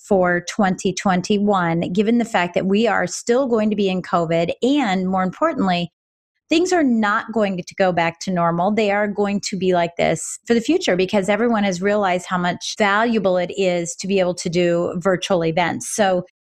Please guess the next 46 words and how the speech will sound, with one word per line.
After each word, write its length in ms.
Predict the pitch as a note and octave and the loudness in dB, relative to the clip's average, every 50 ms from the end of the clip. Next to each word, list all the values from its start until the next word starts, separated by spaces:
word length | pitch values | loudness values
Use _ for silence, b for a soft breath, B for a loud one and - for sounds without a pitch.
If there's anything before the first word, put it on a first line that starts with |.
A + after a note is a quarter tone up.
| _ _ _ _ _ _ _ _ | _ _ _ _ _ _ _ _
I 60 | - G3+ | 0 0
wanted 300 | G3+ G#3+ B3 C4+ C4 C4 | 2 2 2 2 2 2
to 100 | C4 B3 | 2 2
let 220 | A3+ A#3+ A#3 A#3+ | 2 0 0 0
you 120 | B3 A3 | 0 0
know 360 | G#3 G3+ G3+ G3+ G#3 A3 A#3+ A#3+ | 2 2 0 0 0 0 0 0
that 260 | A#3 G#3 F3+ - - - | 0 0 -2 -2 -4 -4
we 160 | G#3 G#3+ G3+ F#3+ | -2 0 0 0
are 140 | F3+ F#3 | 0 0
having 380 | F3+ E3+ F#3+ G3 G3+ A3+ A#3 A3+ | -2 -2 -2 -2 0 0 0 0
that 140 | G#3 G#3 G#3 | 0 0 -2
event, 400 | G3 F3+ F#3+ F#3 F#3+ G#3+ A#3+ A#3+ | 0 0 0 0 0 -2 -2 -4
and 200 | - F#3 F#3 F#3+ | -4 -4 -4 -2
we 100 | G3 G3+ | 0 0
will 120 | G3+ G3 | 0 0
have 400 | F3+ - - G3 F#3+ G3 G#3+ G3+ | -2 -2 -2 0 0 0 0 0
the 220 | G#3+ G3+ F#3 F#3 F3+ | 2 2 2 2 0
link 420 | F#3 F#3+ G3 G3+ G#3 A#3 C4+ C4+ - - | 0 0 0 0 2 0 0 -2 -2 -2
in 240 | A3 G#3 G#3 A3 A#3 | 0 2 2 2 2
the 80 | A#3+ | 0
show 360 | A#3 - - - A#3+ G3+ G3 F#3+ | -2 -2 -4 -2 -2 0 0 0
notes 460 | F#3 F3 E3+ F3 G3+ C#4 C#4 - - | -2 0 0 0 0 -2 -2 -4 -4
so 80 | - | -2
you 200 | G3 F#3 F#3+ G3 G3 | -2 0 -2 -2 -2
can 140 | - G3 F3 | -2 -2 0
go 140 | - F3 F3 | 2 0 2
right 380 | E3+ F3 F3+ F3+ G3 A#3 - _ - - - | 2 2 2 2 2 0 -2 _ -8 -4 0
to 200 | B3 A3 G#3+ G#3+ | 0 2 2 2
the 160 | F#3+ A3+ A3+ | 2 2 0
event. 300 | G#3 F3+ F#3 F#3+ A3+ A#3+ - | 2 2 0 0 0 0 0
It's 220 | G#3+ G3+ - - | -2 0 0 0
a 80 | G3 F#3 - _ _ - - - - - | -2 -2 -2 _ _ -16 -16 -12 -4 -2
free 200 | G#3+ A3+ A#3 B3+ | 0 2 2 2
event. 460 | C4 A3+ A#3+ A3+ A3+ B3+ D4 D4+ - | 2 2 2 2 2 2 0 0 0
It's 140 | - F#3+ - | -2 -4 -2
complimentary. 880 | - - G#3 G3 G#3 G#3 C4 B3 A#3+ A3+ A3+ A#3 A#3+ B3+ C#4 D#4+ D#4+ - _ _ _ _ _ - | -2 0 0 0 2 2 2 2 2 2 2 0 0 0 0 0 -2 -4 _ _ _ _ _ -4
Would 200 | F3+ F#3+ F#3 G3+ | -2 -2 0 2
love 360 | G#3+ G#3 G#3+ G#3 A3 A3 G#3+ | 2 2 2 2 2 2 0
to 80 | C#4+ | 0
have 240 | B3 A#3+ A#3+ A#3 G#3+ | 0 2 0 0 0
you 100 | A#3 A#3+ | 0 0
join 240 | G3 A3 A3 G#3+ A3 | 0 0 0 0 0
us 140 | G#3+ A3+ - | -2 -2 -4
for 100 | - G#3+ | -6 -8
two 260 | - - - B3 C4 | -4 -2 0 0 2
days 460 | A3 B3+ A3 G#3+ G#3 G#3 A3 A3+ A3 | 2 2 2 2 2 0 0 -2 -4